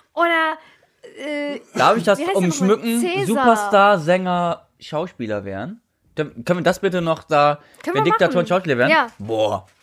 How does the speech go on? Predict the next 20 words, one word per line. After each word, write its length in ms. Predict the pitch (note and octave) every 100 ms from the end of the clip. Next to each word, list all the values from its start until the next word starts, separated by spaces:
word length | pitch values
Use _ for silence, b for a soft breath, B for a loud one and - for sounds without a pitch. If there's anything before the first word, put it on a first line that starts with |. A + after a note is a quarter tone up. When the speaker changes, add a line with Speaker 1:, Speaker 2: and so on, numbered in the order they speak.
| _ _ _ _ _ _
Speaker 2:
das 160 | - -
wäre 180 | - A#2
mega 400 | G#2 D3+ A#3+ C#3 -
cool. 380 | G#2+ G#2+ G#2 G2+ - B B B B B B
Also 320 | A#2 A#2 A#2 A2+
ganz, 140 | C3
Speaker 1:
Wenn 60 | D4+
das 60 |
Speaker 2:
ganz 160 | - -
klar, 120 | D4+
Speaker 1:
eine 100 | E3
Speaker 2:
Na-, 60 | -
Napoleon 560 | D#3 D3+ G3+ A#3+ G#3 F3+
Bonaparte 800 | F3+ E3+ E3 F3 D#3+ D3 - C3
wäre 120 | C3+
auf 120 | C3+
jeden 160 | D#3 D3+
Fall 120 | B2
ein 60 |
Supermodel. 680 | A2 C3 B2 A2 G#2+ F#2+ F#2+